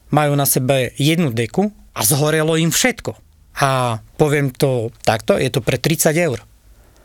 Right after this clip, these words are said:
A prečo to hovorím? Lebo dnes si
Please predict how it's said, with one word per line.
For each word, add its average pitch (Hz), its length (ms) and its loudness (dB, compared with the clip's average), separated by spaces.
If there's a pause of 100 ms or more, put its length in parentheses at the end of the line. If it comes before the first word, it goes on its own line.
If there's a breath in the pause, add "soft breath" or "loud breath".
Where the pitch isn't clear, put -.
(220 soft breath)
A - 100 -2
prečo 127 300 -2
to 139 180 -2
hovorím? 180 480 0
Lebo 123 300 -2
dnes 139 420 -2 (280 loud breath)
si 135 380 -2